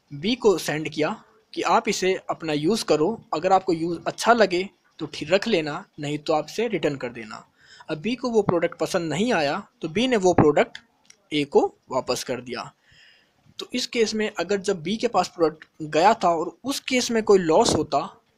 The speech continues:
तो कौन उसे कह सकते हैं, कौन उठाता उस loss को? ए, क्योंकि अभी B ने अपना acceptance नहीं दिया था उस products के related। और अगर बी ने कह दिया होता कि हाँ मैं आपके product को अपने पास रख रहा हूँ,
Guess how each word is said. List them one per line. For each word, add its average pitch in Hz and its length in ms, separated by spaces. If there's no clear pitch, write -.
तो 170 60
कौन 214 320
उसे 247 260
कह 190 120
सकते - 300
हैं, 196 140
कौन 196 160
उठाता 220 300
उस 208 120
loss 180 280
को? 214 260
ए, 139 240
क्योंकि 165 260
अभी 220 320
B 196 260
ने 302 100
अपना 170 360
acceptance 170 680
नहीं 139 280
दिया 185 220
था 156 100
उस 196 140
products 143 420
के 233 120
related। 120 480
और 247 180
अगर 220 220
बी 196 320
ने 247 120
कह 170 220
दिया 220 200
होता 160 260
कि 214 180
हाँ 160 340
मैं 180 280
आपके 165 260
product 156 320
को 170 60
अपने 151 280
पास 147 240
रख 175 220
रहा 208 220
हूँ, 147 320